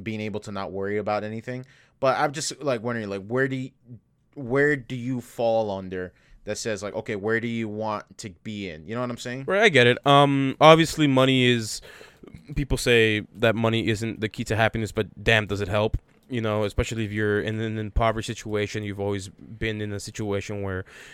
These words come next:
Speaker 2: you lived at the poverty line or right above it, that money does help with the whole idea of happiness.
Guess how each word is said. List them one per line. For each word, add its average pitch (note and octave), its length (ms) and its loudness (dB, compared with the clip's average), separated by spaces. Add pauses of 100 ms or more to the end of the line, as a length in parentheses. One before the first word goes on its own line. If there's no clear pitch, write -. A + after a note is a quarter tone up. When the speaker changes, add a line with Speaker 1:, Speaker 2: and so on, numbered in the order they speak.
Speaker 2:
you G#2+ 220 0
lived G#2+ 340 4 (600)
at A2+ 220 0
the A#2+ 60 -8
poverty A2+ 400 0
line G#2+ 300 0
or G2 80 -4
right G2 160 0
above G2 300 -2
it, G2+ 140 0 (380)
that G#2 360 2 (180)
money F3 260 2
does C#3 300 0
help C3 340 2
with - 340 -6 (1000)
the D#3 120 6
whole D3 140 6
idea B2+ 240 0
of G#2 80 -2
happiness. B2 460 -4